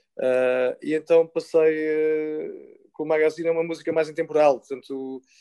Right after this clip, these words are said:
eh, eu abranjo entre, sempre entre o house e o techno, com breaks, eletro pelo meio,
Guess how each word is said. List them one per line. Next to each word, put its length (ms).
eh, 440
eu 120
abranjo 400
entre, 220
sempre 240
entre 140
o 40
house 240
e 40
o 40
techno, 520
com 840
breaks, 380
eletro 280
pelo 180
meio, 240